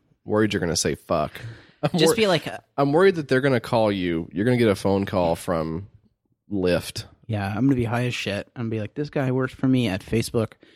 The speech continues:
Speaker 1: Yeah.
Speaker 2: my company that I owned for the past, uh, forty years."
Speaker 1: And by the way, I love jacking off.
Speaker 2: <laughs> And they'll be like, "Okay, thanks. We got all we need."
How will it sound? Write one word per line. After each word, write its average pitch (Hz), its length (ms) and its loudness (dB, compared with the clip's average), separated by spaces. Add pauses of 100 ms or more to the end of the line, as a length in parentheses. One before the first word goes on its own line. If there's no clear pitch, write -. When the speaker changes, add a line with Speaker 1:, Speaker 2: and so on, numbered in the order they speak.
(140)
Speaker 1:
Yeah. 82 240 -8 (160)
Speaker 2:
my 110 120 0
company 110 440 -2
that 110 120 -4
I 104 140 -4
owned 113 300 -4
for 95 180 -8
the 98 100 -8
past, - 520 -4 (420)
uh, 104 200 -4
forty 143 360 2
years." 110 480 -4
Speaker 1:
And 123 80 0
by 120 160 4
the 123 80 4
way, 131 140 6
I 120 100 6
love 123 300 2
jacking 110 440 0
off. 92 400 -2
Speaker 2:
<laughs> - 400 -2 (720)
And 175 200 0
they'll 151 120 -4
be 143 120 -2
like, 117 180 -10
"Okay, 220 360 -6
thanks. 190 500 0 (520)
We 156 120 0
got 156 160 0
all 170 160 0
we 180 100 0
need." 185 340 -2